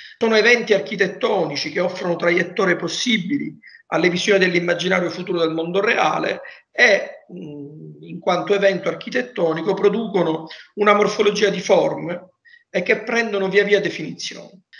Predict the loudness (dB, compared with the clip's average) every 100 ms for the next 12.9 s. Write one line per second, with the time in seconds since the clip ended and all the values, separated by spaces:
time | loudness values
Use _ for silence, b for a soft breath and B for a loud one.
0 | B 4 4 4 2 0 0 -2 0 -2
1 | -2 -4 -4 -6 -6 -8 -4 2 2 2
2 | -2 0 0 0 -4 -4 -4 -2 -4 0
3 | 2 4 2 -2 -4 -4 -4 -4 -4 -4
4 | -4 -4 -4 -6 -6 -8 -8 -6 -2 0
5 | 0 -2 -6 B B _ -2 0 4 6
6 | 6 2 0 -2 -2 -6 -6 -8 -8 -6
7 | -2 0 -2 -8 -18 _ _ B B B
8 | B B -6 -2 6 8 8 4 0 -2
9 | 2 2 2 0 -2 -4 -4 -6 -6 -8
10 | -4 0 2 0 -2 -2 -2 -2 -4 -6
11 | -8 -6 -6 B B B _ -2 2 4
12 | 4 2 2 2 2 2 -2 -2 -6